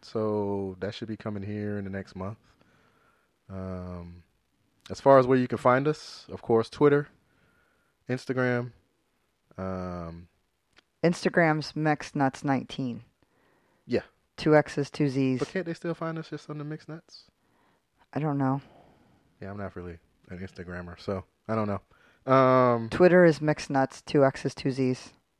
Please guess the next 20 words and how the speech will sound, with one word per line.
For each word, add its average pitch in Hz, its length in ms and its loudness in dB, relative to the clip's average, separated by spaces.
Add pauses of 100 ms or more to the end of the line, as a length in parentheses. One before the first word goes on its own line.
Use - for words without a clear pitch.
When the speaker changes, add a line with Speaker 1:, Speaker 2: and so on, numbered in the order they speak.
(1200)
Speaker 1:
And 107 760 -8
as - 180 -10
far 123 340 4
as, 113 200 0
uh, 107 340 2
podcast 123 420 0
content, 113 560 -4
of 110 100 -16
course, 117 180 0
you 113 80 -8
can 107 60 -8
find 110 200 -4
us 104 100 -8
on 110 80 -6
our 101 80 -2
website 104 460 -2
at 90 80 -8
mixednuts 101 380 -10
dot 95 180 -12
com. 123 500 0